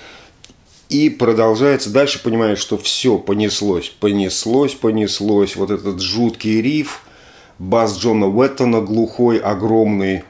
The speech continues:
Бас у Джона Уэттона огромный. Он самый, наверное, большой бас из всех басов, э, в рок-музыке. В плане звука. Вот такой круглый, гигантский, просто как земной шар. И,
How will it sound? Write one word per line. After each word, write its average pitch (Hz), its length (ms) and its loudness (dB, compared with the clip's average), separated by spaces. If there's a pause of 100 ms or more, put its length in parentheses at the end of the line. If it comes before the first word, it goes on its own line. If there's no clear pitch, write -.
(120)
Бас 104 300 -2
у 98 80 -4
Джона 104 220 0
Уэттона 107 360 -2
огромный. 92 640 -2
Он 90 80 -8
самый, 117 420 0
наверное, 101 420 -2
большой 95 600 -2
бас 95 420 -2
из 90 120 -10
всех - 340 -4
басов, 90 720 -6
э, 80 40 -12
в 82 360 -10
рок-музыке. 90 640 -6 (400)
В - 100 -20
плане 117 280 2
звука. 98 500 -4 (400)
Вот - 100 -20
такой 90 320 -6
круглый, 117 500 0
гигантский, 90 680 -4
просто - 480 -12 (720)
как 107 200 -2
земной 104 360 0
шар. 90 440 -4 (1000)
И, 160 320 2